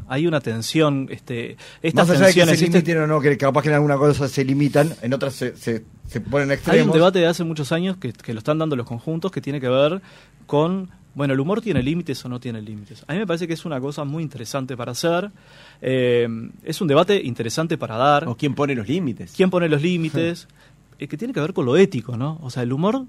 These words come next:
Speaker 1: este, es ético. Este, y yo creo que muchas veces, si tengo que criticar algo del humor, por lo menos el humor en carnaval, porque el humor es, es algo más genérico.
Speaker 2: Sí.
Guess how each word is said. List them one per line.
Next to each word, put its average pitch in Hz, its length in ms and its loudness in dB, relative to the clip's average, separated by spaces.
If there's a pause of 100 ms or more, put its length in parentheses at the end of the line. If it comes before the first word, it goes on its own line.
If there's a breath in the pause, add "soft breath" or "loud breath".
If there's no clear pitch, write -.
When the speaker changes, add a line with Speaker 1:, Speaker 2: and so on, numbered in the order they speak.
(260)
Speaker 1:
este, 110 500 -14 (600)
es - 180 -4
ético. 113 380 -6 (480 soft breath)
Este, 123 260 -8
y 143 60 -4
yo 165 160 0
creo 240 100 0
que 202 80 2
muchas 185 280 0
veces, 143 520 -2
si - 180 -10
tengo 196 220 2
que 175 60 -6
criticar 135 440 -2
algo 147 220 0
del 117 120 -4
humor, 131 420 -4 (400 soft breath)
por 139 100 -4
lo 156 80 0
menos 214 220 -2
el 139 80 -6
humor 151 180 -4
en 151 80 -6
carnaval, 123 320 -4
porque 113 200 -10
el 120 60 -6
humor 156 220 -4
es, 185 240 -6
es 127 160 -10
algo 131 160 -6
más 127 140 -6
genérico. 123 440 -4
Speaker 2:
Sí. 113 200 -4